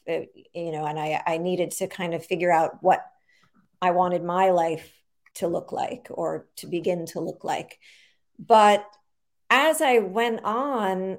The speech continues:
I think what actually, we actually got closer. I mean, now my, my mother is my, you know, my best <laughs> friend. I talk to her every day, see her every day. Uh, but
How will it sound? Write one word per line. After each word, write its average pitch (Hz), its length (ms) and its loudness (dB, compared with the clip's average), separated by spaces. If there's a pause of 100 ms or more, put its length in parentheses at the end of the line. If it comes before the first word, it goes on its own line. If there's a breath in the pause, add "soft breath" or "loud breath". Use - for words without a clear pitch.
I 202 120 -4
think 214 320 -6 (300)
what 190 400 0
actually, 196 800 -2 (520)
we 220 100 2
actually 247 380 2
got 175 240 0
closer. 214 540 -2
I 165 60 -4
mean, 180 320 -6
now 190 280 -2
my, 185 200 0 (220)
my 160 180 -4
mother 170 320 0
is - 140 -12
my, 139 200 -12 (100)
you 165 160 -10
know, 139 80 -10
my 151 140 -10
best 175 280 -2
<laughs> - 20 -20
friend. 202 380 -2 (100)
I 247 160 -10 (320)
talk 196 220 -4
to 196 60 -4
her 190 80 2
every 180 240 -2
day, 175 220 -2
see 185 180 -4
her 170 120 -2
every 165 220 -4
day. 170 380 -4 (440 soft breath)
Uh, 190 400 6 (100)
but 196 260 4